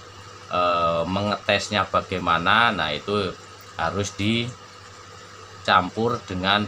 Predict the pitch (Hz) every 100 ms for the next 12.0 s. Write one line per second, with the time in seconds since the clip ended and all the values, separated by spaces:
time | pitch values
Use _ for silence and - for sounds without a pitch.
0 | - 87 90 95 - 87 98 98 90 87
1 | 85 82 82 95 98 87 73 - 82 85
2 | 80 - 87 82 82 85 98 110 120 -
3 | - - - - - - 92 - 90 -
4 | 85 80 92 104 123 143 175 185 - -
5 | - - - - - 101 98 95 92 -
6 | 101 98 92 92 - 85 82 80 80 92
7 | 107 101 95 110 101 85 85 90 - 117
8 | 113 - 82 90 107 107 - - - -
9 | - - 90 92 - 90 87 120 127 135
10 | 151 - - - - - - - 95 95
11 | 92 92 92 92 95 95 95 90 82